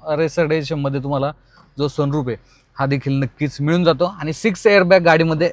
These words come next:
स्टँडर्ड असणार आहे. रिअर साईडला जर पाहिलं, तर रिअर साईडला सुद्धा सीटमध्ये तुम्हाला जे ग्राफिक्स आहे आणि रेड,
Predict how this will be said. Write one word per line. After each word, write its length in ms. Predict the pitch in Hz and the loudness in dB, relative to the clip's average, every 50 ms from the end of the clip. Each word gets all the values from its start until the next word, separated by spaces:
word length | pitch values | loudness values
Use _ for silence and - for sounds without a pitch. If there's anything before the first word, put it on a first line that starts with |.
| - | -4
स्टँडर्ड 580 | - - - - 160 147 147 147 139 151 170 - _ - | -10 -8 -2 0 0 0 2 2 2 2 0 0 _ -8
असणार 380 | 143 139 - - 151 139 143 156 | -8 -8 -6 -4 -2 -2 0 0
आहे. 320 | 156 151 143 151 160 165 | 0 -2 0 0 0 4
रिअर 220 | 160 185 214 226 220 | 6 8 8 8 8
साईडला 300 | 190 196 175 160 160 165 | 8 6 6 6 6 4
जर 140 | 160 170 | 4 4
पाहिलं, 280 | 143 147 160 147 135 139 - _ _ _ _ _ _ _ _ - | 4 4 4 4 4 2 -2 _ _ _ _ _ _ _ _ 0
तर 40 | |
रिअर 220 | 147 156 180 202 202 | 4 6 8 8 6
साईडला 300 | 151 175 160 156 165 170 | 6 4 4 4 4 4
सुद्धा 260 | 143 156 143 151 165 | 2 2 2 2 0
सीटमध्ये 500 | - - 180 180 160 151 170 160 160 170 | 2 2 2 2 4 4 4 4 4 4
तुम्हाला 360 | 147 160 165 156 147 147 151 147 _ _ - | 2 2 2 2 2 2 0 -2 _ _ -6
जे 100 | 131 139 | -2 -2
ग्राफिक्स 540 | 131 123 131 139 139 - - 165 139 - - | -2 0 0 -2 -2 -2 -2 -4 -4 -4 -6
आहे 80 | 120 - _ _ _ _ _ - | -8 -8 _ _ _ _ _ -6
आणि 200 | 135 135 120 131 | -4 0 4 6
रेड, 220 | 147 151 143 143 | 6 6 6 4